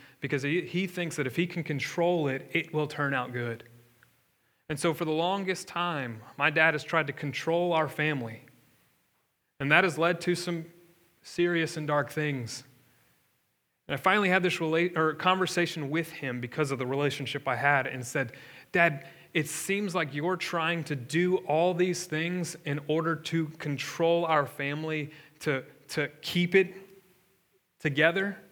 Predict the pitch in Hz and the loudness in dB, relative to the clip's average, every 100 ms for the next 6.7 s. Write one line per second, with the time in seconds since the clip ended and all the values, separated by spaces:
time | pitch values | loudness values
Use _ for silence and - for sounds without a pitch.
0 | _ _ _ _ _ _ _ _ _ _ | _ _ _ _ _ _ _ _ _ _
1 | _ - 139 143 170 214 190 156 170 151 | _ -6 -6 -2 0 2 2 2 0 -2
2 | 131 143 147 139 120 113 - - _ _ | 0 0 0 -4 -6 -8 -14 -20 _ _
3 | _ _ _ _ _ _ _ 156 151 151 | _ _ _ _ _ _ _ -4 -2 -2
4 | 123 156 185 - 196 202 156 139 127 127 | 0 0 0 2 2 4 2 0 0 -2
5 | 147 160 180 170 147 156 165 - 156 147 | 0 2 2 2 2 0 0 -4 -2 -2
6 | 156 - 165 160 127 - | -4 -4 -2 -2 -2 -8